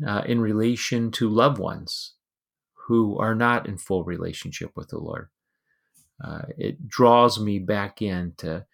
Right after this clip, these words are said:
pray again and, and to call on God's best, uh, for those people. Uh,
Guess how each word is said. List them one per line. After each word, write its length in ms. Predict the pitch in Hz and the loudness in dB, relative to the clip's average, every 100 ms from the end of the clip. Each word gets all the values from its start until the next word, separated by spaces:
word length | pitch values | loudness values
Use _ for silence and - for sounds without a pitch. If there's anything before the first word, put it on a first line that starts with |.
| _ _ _ | _ _ _
pray 300 | - 135 139 | 2 6 8
again 520 | 143 123 110 - 80 - _ _ _ _ | 8 6 0 -4 -8 -14 _ _ _ _
and, 220 | - 92 - | -8 -8 -6
and 220 | 98 101 | -6 -6
to 580 | - 104 98 90 92 - - _ _ | -4 -2 -2 -2 -4 -8 -16 _ _
call 340 | - 131 131 | 2 4 6
on 180 | 120 110 | 4 0
God's 340 | 104 98 87 101 | 0 0 -2 -6
best, 720 | 95 92 80 82 - - - _ - 67 _ _ | -6 -4 -4 -4 -8 -8 -20 _ -20 -20 _ _
uh, 120 | 82 | -14
for 220 | 82 101 | -10 -6
those 240 | 82 82 - | -4 -4 -8
people. 480 | - 78 - 82 _ _ _ _ _ _ _ _ _ - | -12 -12 -12 -16 _ _ _ _ _ _ _ _ _ -20
Uh, 280 | - 104 | -18 -18